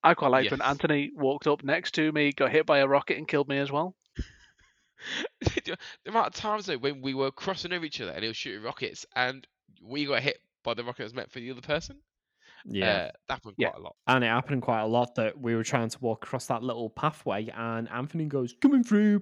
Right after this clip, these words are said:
Speaker 3: bump, and just knocks you
Speaker 2: Uh,
Speaker 3: into the
Speaker 2: you
Speaker 3: lava.
Speaker 2: can't blame me. We all did it to each other.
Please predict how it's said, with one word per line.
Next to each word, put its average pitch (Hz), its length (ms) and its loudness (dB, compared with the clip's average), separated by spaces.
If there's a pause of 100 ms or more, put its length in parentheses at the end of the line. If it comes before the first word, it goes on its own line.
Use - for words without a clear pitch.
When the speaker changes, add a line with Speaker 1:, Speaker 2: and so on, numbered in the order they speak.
(120)
Speaker 3:
bump, 175 220 2 (240)
and 131 100 -8
just 113 140 -6
knocks 113 260 -10
you 117 40 -6
Speaker 2:
Uh, - 40 4
Speaker 3:
into 156 160 4
the 101 60 -8
Speaker 2:
you - 20 -4
Speaker 3:
lava. 98 140 0
Speaker 2:
can't 175 300 4
blame 156 140 -4
me. 110 180 -6 (100)
We 151 180 -4
all 165 280 -4
did 151 120 -4
it - 60 -10
to 151 100 -8
each 120 180 -8
other. 92 220 -4